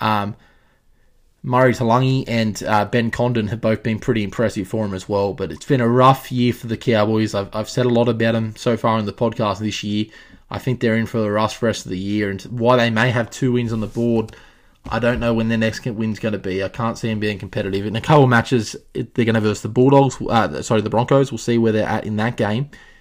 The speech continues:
But overall, I, I, I, I can't get excited. I can't get positive against, about the Cowboys. They did just sign Chad Townsend to a three-year deal. Um, I don't know if he's the answer he's getting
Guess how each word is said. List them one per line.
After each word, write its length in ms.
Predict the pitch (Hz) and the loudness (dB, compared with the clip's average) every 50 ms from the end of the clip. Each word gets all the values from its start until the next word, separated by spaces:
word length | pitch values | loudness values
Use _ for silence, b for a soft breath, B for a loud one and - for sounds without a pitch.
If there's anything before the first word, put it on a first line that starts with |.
| b b b b b b b b _ | b b b b b b b b _
But 120 | - 120 127 | 0 2 4
overall, 540 | 127 120 110 113 110 110 113 110 110 107 | 4 2 2 2 2 2 4 4 4 4
I, 100 | 107 107 | 2 0
I, 180 | - - 92 104 | -2 -2 -4 -6
I, 300 | - - 101 107 92 - _ _ _ - | -4 -6 -8 -10 -10 -12 _ _ _ -6
I 140 | 104 101 - - _ _ _ - - - - | -6 -6 -8 -12 _ _ _ -20 -20 -20 -16
can't 420 | - - - - 135 127 123 123 - | -14 -6 2 6 8 8 8 6 4
get 140 | 120 120 | 0 0
excited. 480 | 113 104 - - 127 110 113 113 113 104 | 0 0 0 0 2 4 4 4 2 0
I 60 | 104 | -2
can't 260 | - - 117 120 - | -2 0 0 0 2
get 160 | - 127 123 - | 0 -2 -2 -2
positive 400 | - 123 117 110 107 104 104 104 | -2 -2 -2 -2 -2 -4 -4 -4
against, 360 | 104 107 104 101 - - - | -4 -4 -6 -6 -8 -8 -8
about 260 | - 110 113 107 - | -4 -4 -2 -4 -4
the 60 | - | -6
Cowboys. 460 | - - 110 104 98 101 104 104 101 | -4 -4 -2 -2 0 -2 -2 -2 -2
They 120 | - 110 110 | -4 -4 -4
did 240 | 113 113 135 131 127 | -2 -2 -2 -2 0
just 240 | 127 135 - - | 0 -2 -2 -2
sign 260 | - 127 120 117 113 110 | -4 -4 -2 -2 -2 -2
Chad 300 | - - 107 107 110 - | -2 -4 -4 -4 -4 -6
Townsend 480 | - 135 127 131 135 131 139 143 135 - | -4 0 2 2 2 2 2 0 2 2
to 100 | 135 113 | 0 0
a 40 | |
three-year 420 | - - - 117 113 110 110 107 101 | 0 0 2 2 4 4 2 0 0
deal. 380 | - 95 104 123 139 139 135 b b b b b b b b b _ | -2 0 0 2 2 0 -2 b b b b b b b b b _
Um, 360 | - 101 101 98 95 95 90 - | -6 -4 -4 -4 -4 -6 -6 -8
I 80 | 110 | -8
don't 240 | 107 - 117 120 120 | -4 0 0 0 2
know 80 | 120 113 | 0 -2
if 100 | 101 - | -2 -2
he's 200 | - 131 113 113 | -4 -4 -4 -4
the 180 | 120 120 123 | -4 -2 -2
answer 180 | 127 123 - 120 | -4 -4 -4 -6
he's 200 | 107 117 110 107 | -6 -6 -6 -6
getting 260 | - 110 104 98 | -4 -4 -4 -6